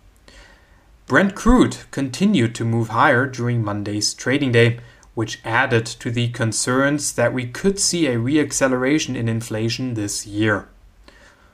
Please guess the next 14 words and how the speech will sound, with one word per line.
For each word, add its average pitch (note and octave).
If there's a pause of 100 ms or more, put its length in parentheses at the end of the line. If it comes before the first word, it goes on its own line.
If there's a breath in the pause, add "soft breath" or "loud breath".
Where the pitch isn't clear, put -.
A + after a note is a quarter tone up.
(300 soft breath)
Oil B2+
continues A#2+
to A#2
creep A2+
higher B2+
due A#2+
to A#2+
supply A#2+
cuts A#2+
from E3
Saudi A2+
Arabia A2+
and G2+
Russia B2